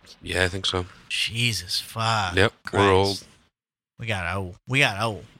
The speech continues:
Speaker 2: Um, you will have already heard Shin Pokemon before that, and I don't know if we referenced it, but hey, welcome to Going Down to South Park.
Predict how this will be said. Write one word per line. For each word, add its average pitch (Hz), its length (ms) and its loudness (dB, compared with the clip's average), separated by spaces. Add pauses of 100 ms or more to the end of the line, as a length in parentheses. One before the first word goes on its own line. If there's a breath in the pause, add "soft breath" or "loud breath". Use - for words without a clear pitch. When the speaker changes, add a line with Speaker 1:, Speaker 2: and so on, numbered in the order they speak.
(160)
Speaker 2:
Um, 123 540 2
you 135 160 2
will 131 160 0
have 127 120 -2
already 131 300 4
heard 123 180 2
Shin 131 140 2
Pokemon 113 380 0
before 110 320 -4
that, 101 160 -4
and 107 80 -4
I 110 60 -2
don't 113 80 0
know 110 80 -2
if - 80 -8
we 101 80 -6
referenced 92 480 -6
it, 87 140 -8
but 87 180 -6 (640)
hey, 175 240 -4 (800)
welcome 147 320 4
to 131 440 2
Going 117 200 -2
Down 107 140 -2
to 101 60 -4
South - 280 -8
Park. 80 180 -12